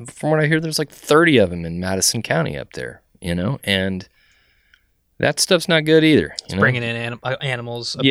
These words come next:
Speaker 2: of
Speaker 1: Yeah.
Speaker 2: animals in one spot to feed. And
Speaker 1: You got it.
Speaker 2: And
Speaker 1: Yep.
Speaker 2: then also just
Speaker 1: Yeah, they
Speaker 2: exist
Speaker 1: d-,
Speaker 2: there for
Speaker 1: they exist there until slaughter, right?
Speaker 2: Yeah.
Speaker 1: And, um, they're all in one spot, and they all gotta go to the bathroom.
Speaker 2: Concentrated.
Speaker 1: You know, where's it gonna go?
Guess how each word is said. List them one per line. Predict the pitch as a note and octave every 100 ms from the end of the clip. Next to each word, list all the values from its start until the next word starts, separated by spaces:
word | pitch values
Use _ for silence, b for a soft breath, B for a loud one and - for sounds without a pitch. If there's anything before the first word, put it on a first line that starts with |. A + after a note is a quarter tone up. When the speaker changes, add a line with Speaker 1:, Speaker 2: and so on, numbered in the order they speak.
| B2+ A#2+
Speaker 2:
of |
Speaker 1:
Yeah. | G#2+
Speaker 2:
animals | A2+ A2 G#2
in | G#2+
one | G#2+ G#2+
spot | - A2+ G2+ G2+
to | A2+ G#2
feed. | _ A#2 A2+ A2
And | G#2 F#2+
Speaker 1:
You | A2
got | G2+ A2+ B2
it. | - _ _ _ _
Speaker 2:
And | -
Speaker 1:
Yep. | G2+
Speaker 2:
then | G2+
also | G2+ G2+ -
just | G#2 G#2+ - - B B B A2+
Speaker 1:
Yeah, | - F#3+
they | G#3
Speaker 2:
exist | - -
Speaker 1:
d-, | A2
Speaker 2:
there | G#2 G#2
for | - G#2+ G#2+ -
Speaker 1:
they | A#2+
exist | A#2+ A#2+ E3+ -
there | - A#2 D3
until | D3 A2+ C3 A2
slaughter, | - B2+ D#3+ D3
right? | B2+ B2+ F3 - _
Speaker 2:
Yeah. | A2+
Speaker 1:
And, | A2+ A2+ G#2+
um, | G#2+ G#2+ G#2+ G#2+ G#2 G2 F2
they're | F#2 G2+
all | G#2 A#2+ B2
in | A#2+
one | A#2+ A#2+
spot, | - B2 D#3+ - -
and | F#2+
they | F#2+
all | G#2 A#2
gotta | B2 B2
go | B2+
to |
the | A#2+
bathroom. | A2+ C3+ F3 C3 C3
Speaker 2:
Concentrated. | C3 A2 - G#2+ G#2+ G#2+
Speaker 1:
You |
know, | C3 C3
where's | A2+ C3+
it | C#3
gonna | C#3 C3+
go? | A#2 G#3 B3